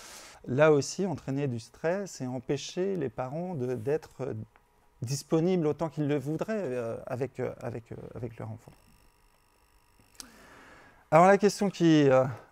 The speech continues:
euh, se pose maintenant, euh, euh, c'est de savoir, oui, c'est très bien, les enfants développent des, des relations, euh, d'attachement qui semblent extrêmement importantes pour la suite de leur développement, c'est ce que semblent montrer les,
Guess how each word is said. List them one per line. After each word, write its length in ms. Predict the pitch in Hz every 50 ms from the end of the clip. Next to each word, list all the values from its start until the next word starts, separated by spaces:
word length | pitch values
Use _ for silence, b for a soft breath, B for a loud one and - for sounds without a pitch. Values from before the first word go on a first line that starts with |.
| - _ -
euh, 540 | 135 131 131 131 127 120 117 117 117 113 110
se 180 | - - -
pose 300 | 120 - 240 277 214 143
maintenant, 500 | 135 131 120 - - 151 185 233 254 208
euh, 280 | - - 123 127 120 113 - - _ - _ B B B -
euh, 200 | 147 147 151 147
c'est 160 | 139 - 170 156
de 60 | -
savoir, 380 | 175 165 156 180 175 175 151
oui, 140 | 156 185 208
c'est 120 | - - -
très 180 | - - 156
bien, 260 | 143 135 147 156 180
les 160 | 190 160 131 135
enfants 220 | 139 135 - 165
développent 320 | 147 139 123 131 147 139
des, 240 | 117 127 123 120 113
des 140 | 120 127 123
relations, 680 | 120 135 135 131 127 123 - - 139 135 135 131 117 107
euh, 140 | 104 101 -
d'attachement 580 | - 120 120 - 143 143 - - - 190 214 196
qui 160 | - - -
semblent 240 | - - 143 135 123
extrêmement 460 | 123 - - - - 143 143 143 143
importantes 440 | 131 120 139 131 - - 151 143 -
pour 140 | 147 143 135
la 80 | 127
suite 240 | 120 - - 143 127
de 60 | 135 131
leur 180 | 123 120 120
développement, 500 | 120 127 113 120 143 151 - 196 214 240
c'est 140 | 240 - 147
ce 100 | - -
que 80 | - 113
semblent 220 | - - 127 117
montrer 280 | 117 110 - - 139 120
les, 180 | 110 107 -